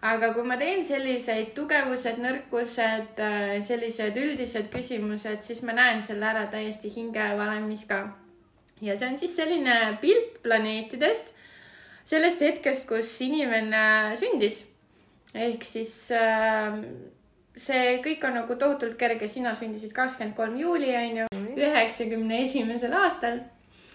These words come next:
Speaker 1: Ja, ähm, siis ongi selline pilt sellest hetkest, kuidas need planeedid siis, äh, olid.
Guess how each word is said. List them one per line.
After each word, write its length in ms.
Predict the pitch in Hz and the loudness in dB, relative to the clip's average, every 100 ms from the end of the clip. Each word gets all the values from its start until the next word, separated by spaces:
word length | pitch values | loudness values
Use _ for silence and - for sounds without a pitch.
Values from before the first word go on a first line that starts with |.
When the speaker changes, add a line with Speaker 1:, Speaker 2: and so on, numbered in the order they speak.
| - - - - | -20 -18 -18 -8
Speaker 1:
Ja, 1120 | 226 226 233 226 220 220 220 220 214 214 214 - - _ | -4 2 4 6 6 6 4 4 2 2 -2 -10 -20 _
ähm, 560 | - 233 226 220 220 220 - - _ | -10 -2 0 0 -4 -8 -10 -20 _
siis 280 | - 262 277 | -14 -4 0
ongi 300 | 311 311 269 | 0 0 -2
selline 640 | 262 269 262 247 240 233 | -2 -2 0 2 4 4
pilt 300 | 233 349 403 | 2 0 0
sellest 380 | - 285 240 - | -2 -2 -2 0
hetkest, 560 | 277 269 - 202 196 - | -2 -2 -6 -6 -6 -10
kuidas 300 | 233 240 233 | -4 -4 -4
need 100 | 214 | -8
planeedid 460 | 220 220 233 240 226 | -4 -2 -2 -4 -8
siis, 340 | - 220 214 | -8 -10 -6
äh, 220 | - 226 226 | 0 2 4
olid. 340 | 403 440 - | 4 2 2